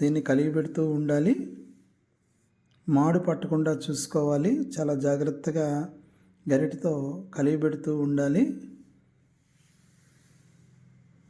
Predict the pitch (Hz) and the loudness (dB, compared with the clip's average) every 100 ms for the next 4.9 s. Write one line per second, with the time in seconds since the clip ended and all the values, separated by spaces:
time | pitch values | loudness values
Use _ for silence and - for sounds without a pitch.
0 | _ _ _ _ _ _ - 160 165 151 | _ _ _ _ _ _ 2 4 4 4
1 | 147 147 143 156 175 160 160 156 143 165 | 2 0 -2 0 0 0 2 2 2 0
2 | 147 139 143 139 135 147 151 226 - - | -2 2 0 0 0 2 4 4 2 -6
3 | - - - _ _ _ _ _ _ _ | -14 -20 -20 _ _ _ _ _ _ _
4 | _ _ _ - 151 - 160 196 | _ _ _ -6 0 2 4 2